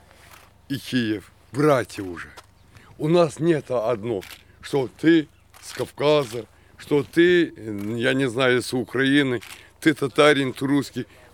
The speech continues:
Мы один народ здесь, украинский народ. Мы здесь родную свою землю от этих расистов защищаем. Мы не напали на Путина. Путин тоже на нас не напал. Это сборка, шайка Путина,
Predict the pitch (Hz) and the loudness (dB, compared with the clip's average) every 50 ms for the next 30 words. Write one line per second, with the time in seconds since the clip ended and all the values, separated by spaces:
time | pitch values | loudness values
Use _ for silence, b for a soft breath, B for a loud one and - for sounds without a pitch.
0 | _ 113 139 165 185 180 151 - 139 135 113 135 147 131 120 120 120 120 120 127 | _ -4 0 2 4 4 4 2 0 -2 0 0 0 0 0 -2 -2 0 0 0
1 | 120 90 92 95 87 95 95 - - 131 113 - - 147 139 143 131 110 - - | -2 -2 -6 -10 -8 -10 -10 -8 -8 -8 -8 0 2 4 4 4 2 -2 -6 -8
2 | 135 123 113 110 113 110 117 101 87 80 92 110 131 151 160 151 131 b b b | -8 -6 -4 -2 -2 0 0 -2 -4 -4 -4 -2 0 2 2 0 0 b b b
3 | b b b b - 107 101 95 113 156 156 147 - - 107 123 139 113 117 151 | b b b b -16 -14 -10 0 2 2 2 2 0 -4 -2 -2 -2 -2 0 0
4 | 160 151 127 - - - 123 135 135 131 127 117 - - - _ - 117 110 120 | 0 0 0 -2 -4 -4 -2 0 0 0 0 -2 -6 -10 -16 _ -14 -12 -2 0
5 | 156 156 143 131 113 113 113 113 - - - 62 85 110 - - 131 107 - 113 | 2 2 2 0 -2 -4 -4 -4 -6 -8 -10 -8 -8 -8 -6 -8 -8 -8 -8 -8
6 | 95 107 113 135 123 - - 139 117 - - 113 101 87 82 101 98 - - 101 | -4 -2 0 0 0 0 0 -2 -2 -2 -4 -6 -4 -4 -6 -6 -8 -8 -10 -12
7 | 90 - - 95 98 104 98 B B B B B B B _ - 175 190 190 190 | -12 -12 -12 -10 -10 -12 -12 B B B B B B B _ 0 0 2 4 4
8 | 185 180 175 143 - 165 156 139 120 113 110 113 107 - 107 107 98 - 98 95 | 4 4 2 0 0 2 2 2 2 0 -2 -4 -6 -6 -8 -8 -8 -8 -10 -12
9 | 92 87 b b b b b b b b b - - 190 202 - 185 190 190 - | -12 -14 b b b b b b b b b -2 0 0 2 2 2 2 2 4
10 | 202 202 196 175 170 151 147 143 135 123 127 120 - - 120 127 120 113 113 113 | 4 4 6 6 6 6 6 4 4 2 2 0 0 -2 -4 -2 -2 -2 -2 -4
11 | 104 120 120 113 113 107 92 - 107 98 B B B B B B B B B 135 | -6 -6 -4 -2 -2 -4 -4 -6 -8 -10 B B B B B B B B B 0
12 | 156 151 - 170 165 139 139 135 139 156 156 151 123 - - 135 123 - - 151 | 2 4 4 4 2 2 2 2 4 6 6 6 4 2 -2 -4 0 2 4 6
13 | 147 139 135 117 - - 107 - - 175 190 208 - - 156 139 117 104 95 | 6 6 6 2 -2 -8 -12 -6 -4 -2 -2 -2 0 0 0 0 0 -2 -6